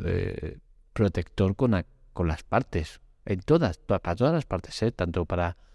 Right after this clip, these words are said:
el que em-, emite el pedido como el que lo recibe o el que está en un sitio o el que está en otro.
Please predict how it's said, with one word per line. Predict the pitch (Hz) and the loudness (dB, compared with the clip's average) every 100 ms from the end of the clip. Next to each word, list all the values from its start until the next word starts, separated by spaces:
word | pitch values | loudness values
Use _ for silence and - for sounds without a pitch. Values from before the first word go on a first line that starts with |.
| - - - - - - | -20 -20 -20 -20 -20 -4
el | 98 - | -4 -2
que | 92 87 | -2 0
em-, | 87 95 | 0 0
emite | 104 90 113 110 113 107 - 101 | 0 0 0 2 2 2 0 -2
el | 98 | 0
pedido | 110 117 147 156 | 2 4 4 2
como | 110 95 90 | 2 0 0
el | 90 | -2
que | 90 82 | -2 -2
lo | 85 | 0
recibe | 87 - 127 131 151 147 | -2 0 2 4 4 2
o | 151 107 | -2 -2
el | 90 | -2
que | 92 | -4
está | 85 - | -4 -2
en | 98 | 0
un | 92 | 0
sitio | - 127 - 147 | 0 0 2 2
o | 113 | 2
el | - | -2
que | |
está | 90 95 | -4 -2
en | 87 | -2
otro. | 82 | -4